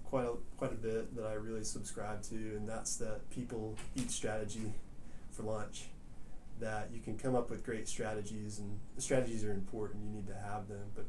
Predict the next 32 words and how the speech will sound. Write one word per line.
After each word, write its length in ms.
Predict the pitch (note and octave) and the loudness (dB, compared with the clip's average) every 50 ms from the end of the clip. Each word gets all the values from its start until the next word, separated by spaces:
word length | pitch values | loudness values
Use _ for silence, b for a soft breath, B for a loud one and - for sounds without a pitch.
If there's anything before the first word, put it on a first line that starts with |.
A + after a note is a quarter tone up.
| - - | 4 4
often, 600 | B2 B2+ C3+ B2+ - - - A#2+ A2 G#2+ G#2+ A#2 A#2 | 4 4 4 2 2 0 -2 -2 -2 -2 -2 -4 -2
I 60 | A2+ | 0
see 220 | A2 - - D#3+ | 0 0 2 2
this 200 | C#3+ C#3 C3+ - | 2 0 0 0
with 140 | C3+ B2+ B2+ | 0 -2 0
our 140 | B2 A2 G#2+ | 0 0 0
team 320 | - - B2 A#2+ A2 F#2+ - - - | 0 -2 -2 -2 -4 -4 -6 -8 -6
all 140 | - B2+ C3 | -4 -2 0
the 120 | C3+ C#3 B2 | 0 0 0
time, 360 | - A#2+ A2+ A2 G2+ G2 G2 - - B B B B B B B B | 0 0 -2 -2 -2 -2 -4 -6 -6 B B B B B B B B
we'll 80 | B2+ G#2+ | -2 0
set 220 | - - C#3 C3 | 4 6 8 8
out 120 | B2 G#2+ G2+ | 10 8 6
a 40 | |
timeline, 540 | G2+ - B2 B2 B2+ B2 A#2+ A#2+ A#2+ A#2+ A#2 | 4 2 0 0 0 0 2 2 0 0 0
we'll 100 | A2+ A2+ | 0 2
set 180 | - - B2 A#2+ | 2 2 2 2
out 100 | A2 G#2 | 2 2
a 60 | G2 | 0
strategy, 720 | - - - A#2 G#2 A2 A2+ A2 G#2+ - A2+ A2+ A2+ A#2 A#2+ - - - | 0 0 0 0 0 0 0 0 0 0 2 2 2 0 0 -2 -2 0
and 100 | A#2+ A2+ | 0 0
then 120 | A#2 A2+ | 2 2
when 120 | A2+ G#2+ | 2 0
we 100 | G#2 G#2 | 0 -2
cut 300 | G2 - - C3 B2+ - | -2 -2 -2 -2 -2 -2
people 320 | - C3+ B2 B2 - G#2+ G2+ G#2 | -2 -2 -2 -2 -2 -2 0 0
loose, 320 | A2 A2+ B2+ C3 - - - - | 0 2 0 0 0 2 2 2
because 320 | - G#2 G2 A#2+ B2 A#2+ | 2 2 2 2 0 0
we 120 | A#2+ A#2+ A#2 | 0 0 0
have 180 | A#2 A2+ A2 | 0 0 0
the 80 | G#2 G#2 | 2 2
right 240 | A2 A#2 A#2 G#2+ | 2 2 2 2